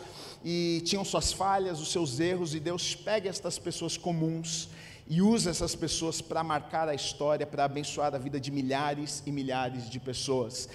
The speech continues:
E se Deus fez na vida daqueles doze, se Deus fez através da vida daqueles homens, Ele pode fazer na minha e através da minha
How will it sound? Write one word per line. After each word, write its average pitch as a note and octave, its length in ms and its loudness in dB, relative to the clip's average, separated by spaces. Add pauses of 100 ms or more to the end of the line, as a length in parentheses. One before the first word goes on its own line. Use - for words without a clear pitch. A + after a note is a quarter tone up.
(220)
E C3+ 60 -4
se C3+ 120 0
Deus D#3 300 4
fez E3 500 4 (220)
na D3+ 160 2
vida D3+ 340 4
daqueles C#3+ 840 0
doze, D#3+ 360 2
se - 120 -2
Deus D#3+ 280 -2
fez D#3+ 220 -2
através D3+ 600 2
da D3 100 2
vida D3 200 0
daqueles C#3+ 380 -2
homens, D3 420 2 (300)
Ele D3 160 -2
pode D3+ 220 2
fazer C#3 720 2
na C#3+ 160 2
minha C#3+ 560 0
e C3+ 100 2
através B2+ 380 0
da B2 100 2
minha C3+ 400 0